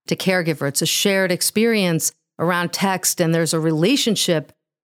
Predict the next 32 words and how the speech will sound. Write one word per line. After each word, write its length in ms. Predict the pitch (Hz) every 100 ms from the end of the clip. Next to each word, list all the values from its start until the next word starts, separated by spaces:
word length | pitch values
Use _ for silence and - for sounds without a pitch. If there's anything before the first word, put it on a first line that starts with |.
| -
that 460 | 165 165 - _
the 100 | 180
caregiver, 720 | 175 - 202 208 190 185 180 160
the 120 | 160
parent, 640 | - - 185 185 180 170
the 80 | 165
grandparent 600 | 190 190 190 185 180 165
develops 500 | 165 175 170 165 -
between 460 | 165 - 180 170 160 _ -
that 360 | 156 196 202 -
text 340 | 202 190 -
that's 180 | 180 -
being 240 | 180 170
read 280 | 165 170 160
and 240 | - 175 170
the 60 |
child. 400 | 165 180 165 151
Something 420 | - 185 180 165
new 320 | 165 185 170 147 _ _
happens 560 | 180 185 180 160 147
in 80 | 151
that. 260 | 147 139 135 _ _ _ -
But 140 | 202
the 60 | 220
second 400 | - 269 330 359
thing 180 | - 196
about 200 | 165 156
the 80 | 151
read 180 | 160
aloud 420 | 151 151 147 143 147
that's 240 | 156 -
really 720 | 165 185 220 202 170 156 -